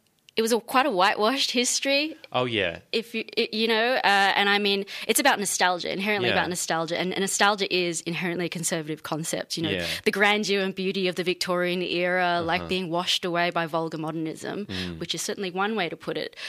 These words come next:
Speaker 1: But the Victorian era wasn't lovely for everyone. Um,
Speaker 2: Yeah.
Speaker 1: and, you know, it, it just reminds me of,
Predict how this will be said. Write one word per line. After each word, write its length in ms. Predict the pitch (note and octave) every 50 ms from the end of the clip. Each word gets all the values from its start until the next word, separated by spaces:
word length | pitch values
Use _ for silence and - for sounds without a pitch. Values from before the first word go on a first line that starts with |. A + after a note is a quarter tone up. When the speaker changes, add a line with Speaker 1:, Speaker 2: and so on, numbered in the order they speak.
| - -
Speaker 1:
But 60 | -
the 60 | F3+
Victorian 440 | F#3+ F#3 - - G#3+ G3+ G3 F#3 F3
era 240 | D#3+ F3+ G3 F#3+ F3+
wasn't 220 | E3 E3+ F3 -
lovely 300 | - F3 F3 D#3+ E3 E3+
for 160 | E3+ - E3
everyone. 560 | D#3+ E3 D#3+ E3 D#3+ D#3 D#3+ D#3 D#3 D3+ D#3+ - - - - - - -
Um, 420 | - E3+ E3 E3 E3+ E3+ E3 E3
Speaker 2:
Yeah. 140 | E3 - - - -
Speaker 1:
and, 120 | F#3 F3+
you 100 | F3 E3+
know, 120 | E3 E3 E3
it, 200 | - D#3+ - -
it 160 | - - -
just 240 | - F3+ E3 - -
reminds 520 | F3 F3 E3+ F3 F3 F3+ F3+ F3+ F#3 E3+
me 240 | F3 F3+ E3+ E3+ D#3+
of, 640 | D#3+ D#3 D#3 D#3 D#3 D#3 D#3+ D#3+ D#3+ D#3+ D#3 D#3+